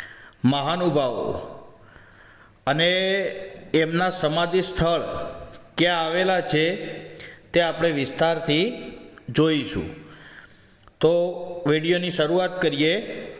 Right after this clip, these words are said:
તો પહેલું છે મહાપ્રયાણ ઘાટ. મહાપ્રયાણ ઘાટ કોની સમાધિ સ્થળ છે? તો રાજેન્દ્ર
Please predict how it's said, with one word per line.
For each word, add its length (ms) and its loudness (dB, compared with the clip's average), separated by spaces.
તો 120 4
પહેલું 440 2
છે 400 0
મહાપ્રયાણ 1000 0
ઘાટ. 280 2
મહાપ્રયાણ 800 0
ઘાટ 360 0
કોની 280 2
સમાધિ 440 0
સ્થળ 300 2
છે? 340 0
તો 260 0
રાજેન્દ્ર 680 0